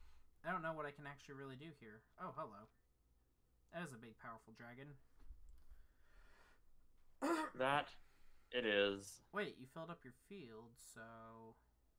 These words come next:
Speaker 2: Let's see.
Speaker 1: you can't synchro, you can't exceed. All you can do is
Speaker 2: I
Speaker 1: link.
Speaker 2: can synchro.
Speaker 1: Wait, what can you synchro?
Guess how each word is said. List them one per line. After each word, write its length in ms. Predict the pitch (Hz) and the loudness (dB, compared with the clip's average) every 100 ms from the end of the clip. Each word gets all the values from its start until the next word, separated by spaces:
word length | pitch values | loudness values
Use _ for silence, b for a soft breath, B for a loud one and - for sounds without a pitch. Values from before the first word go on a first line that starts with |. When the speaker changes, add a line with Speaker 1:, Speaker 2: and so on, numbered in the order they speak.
| - - _ _ _ _ _ _ _ - - | -20 -20 _ _ _ _ _ _ _ -12 0
Speaker 2:
Let's 240 | 110 - | 0 0
see. 280 | 98 90 90 | -4 -2 -2
Speaker 1:
you 80 | 165 | -2
can't 200 | 196 - | -6 -8
synchro, 560 | - - 180 196 139 131 139 | -6 -6 -6 -6 -4 -4 -4
you 80 | 135 | -8
can't 160 | 170 156 | -6 -6
exceed. 460 | 127 - 170 147 131 | -8 -8 -8 -6 -6
All 120 | 147 | -6
you 80 | 151 | -8
can 140 | 143 | -12
do 280 | 131 147 151 | -10 -8 -8
is 280 | 131 120 117 - | -8 -10 -10 4
Speaker 2:
I 60 | 113 | 4
Speaker 1:
link. 100 | 110 | 6
Speaker 2:
can 340 | 127 180 160 | 8 8 6
synchro. 600 | 143 120 110 107 101 101 104 - - _ _ - | 4 2 4 10 12 10 8 -8 -20 _ _ -2
Speaker 1:
Wait, 200 | 208 - | -2 0
what 140 | 208 - | -4 -2
can 80 | 403 | 0
you 80 | |
synchro? 540 | 294 - 359 - 175 | 0 -2 -6 0 2